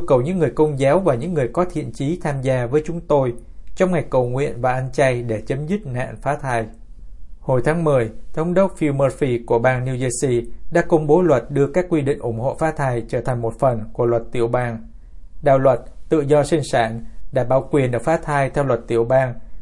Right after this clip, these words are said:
và yêu cầu hầu hết các công ty bảo hiểm tư nhân chi trả cho việc phá thai và điều hòa sinh sản.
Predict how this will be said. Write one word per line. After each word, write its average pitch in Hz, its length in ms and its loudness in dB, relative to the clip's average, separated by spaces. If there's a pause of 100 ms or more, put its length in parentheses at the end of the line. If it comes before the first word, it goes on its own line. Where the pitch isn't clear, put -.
(140)
và 139 80 4
yêu 151 220 4
cầu 127 180 6
hầu 120 240 0
hết 175 180 2 (100)
các 185 140 0
công 151 220 2
ty 139 120 0
bảo 113 140 4
hiểm 113 280 -2
tư 143 100 2
nhân 139 300 2 (380)
chi - 200 4
trả 117 240 4
cho 139 200 2
việc 127 180 0
phá 147 140 0
thai 139 300 2
và 117 180 2
điều 113 200 2
hòa 110 280 -2
sinh 151 200 -2
sản. 120 340 -2